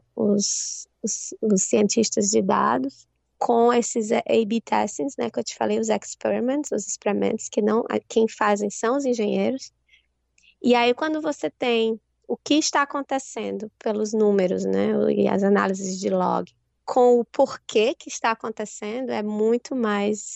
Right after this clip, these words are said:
rico e, e convence muito mais do que se eu tiver só dizendo, Ah, eu falei com dez pessoas aqui e eu acho que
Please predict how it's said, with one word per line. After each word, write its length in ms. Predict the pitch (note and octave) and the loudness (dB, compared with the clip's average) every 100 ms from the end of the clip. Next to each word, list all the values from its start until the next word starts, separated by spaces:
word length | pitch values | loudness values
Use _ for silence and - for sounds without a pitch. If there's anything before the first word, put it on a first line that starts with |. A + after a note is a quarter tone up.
| - | 0
rico 540 | A#3+ A3 - C#4+ D4+ - - | 2 2 0 -2 0 -2 -2
e, 300 | A3 G#3+ A3 - | 0 2 0 0
e 160 | A#3 G#3 | 0 0
convence 580 | - A#3+ G#3+ G#3 - A#3 | 2 2 4 0 0 0
muito 260 | G#3 G#3 | 2 2
mais 520 | C4 A3+ - - - - - | 0 0 -2 -10 -16 -16 -6
do 160 | G#3+ | -6
que 180 | - A#3 | 0 -2
se 140 | - | 2
eu 60 | A3+ | 0
tiver 320 | - A3 G#3 | 2 2 2
só 300 | G3+ - G3+ G3+ | 0 0 0 0
dizendo, 340 | G#3+ A3+ A3 | -4 -4 0
Ah, 120 | G#3+ | 0
eu 60 | G#3 | 0
falei 320 | - G#3 G#3 | 0 0 -2
com 160 | - G#3+ | -2 -2
dez 220 | G#2 - | -2 -2
pessoas 540 | - - - G#3+ G#3+ | -6 -4 -4 -2 0
aqui 580 | A3+ - A3+ A3+ B3+ C#4 - | -2 0 4 6 4 2 2
e 300 | A3+ A3+ A#3 _ - - - - - _ | 4 4 2 _ -20 -20 -20 -20 -20 _
eu 140 | - A#2 | 2 2
acho 240 | - - | 2 -4
que 340 | - A#3 A3+ | -4 -2 -2